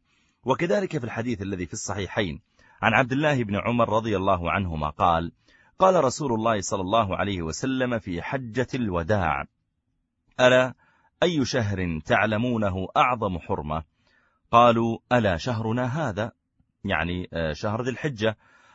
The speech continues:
قال: "ألا أي بلد تعلمونه أعظم حرمة؟" قالوا: "ألا بلدنا هذا".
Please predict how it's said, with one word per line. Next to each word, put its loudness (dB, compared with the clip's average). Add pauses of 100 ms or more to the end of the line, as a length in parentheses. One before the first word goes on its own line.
(120)
قال: 6
"ألا 6
أي 2
بلد 2
تعلمونه 2
أعظم 2
حرمة؟" -2 (280)
قالوا: 2
"ألا 2
بلدنا 0
هذا". -2